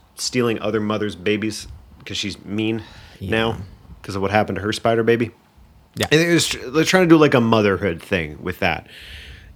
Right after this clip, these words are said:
Speaker 1: And that's, that's, that's fine. Uh, Nemesis, I would say in terms of, I didn't like her hat,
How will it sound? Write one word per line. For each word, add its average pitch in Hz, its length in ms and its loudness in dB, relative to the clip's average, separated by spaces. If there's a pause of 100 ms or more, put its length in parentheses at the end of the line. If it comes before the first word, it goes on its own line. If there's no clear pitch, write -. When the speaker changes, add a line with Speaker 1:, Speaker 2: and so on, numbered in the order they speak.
(120)
Speaker 1:
And 185 100 0
that's, 220 240 2 (220)
that's, 147 260 2 (180)
that's 120 240 0
fine. 87 480 -8 (240)
Uh, 120 240 4
Nemesis, 196 720 4 (160)
I 120 100 6
would 127 160 4
say 127 240 4
in 123 80 4
terms 120 320 -2
of, 107 300 0 (1900)
I 117 60 2
didn't 175 200 4
like 180 180 4
her 139 100 4
hat, 85 520 -6